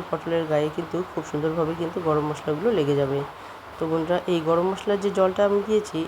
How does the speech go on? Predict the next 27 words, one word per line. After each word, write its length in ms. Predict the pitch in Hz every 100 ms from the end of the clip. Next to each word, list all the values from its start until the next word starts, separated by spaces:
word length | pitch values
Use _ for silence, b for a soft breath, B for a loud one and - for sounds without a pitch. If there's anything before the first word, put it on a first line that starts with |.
| -
এতে 260 | 160 156 180
কিন্তু 260 | 175 156 247 339
এটা 180 | 165 170 160
একটু 220 | 147 -
মাখা 280 | 262 170 156
মাখা 200 | 151 147
হয়ে 180 | 156 151
যাবে, 220 | 147 143 147
এরপর 260 | 180 175 202
কিন্তু 180 | 196 196
আর 100 | 196 202
কোনো 180 | 165 160
রকম 240 | 160 226 302 B B B -
জল 160 | 160 156
দেওয়ার 200 | 147 202
প্রয়োজন 360 | - 170 147 143
নেই। 140 | 143 143
তো 60 | 160
বন্ধুরা 240 | 165 170 175
দেখুন 220 | 180 226
এটা 160 | 196 160
কিন্তু 180 | 165 180
গরম 220 | 170 170
মশলা 240 | 180 175 180
দেওয়ার 220 | 180 180
পর 140 | 185 180
আমি 180 | 185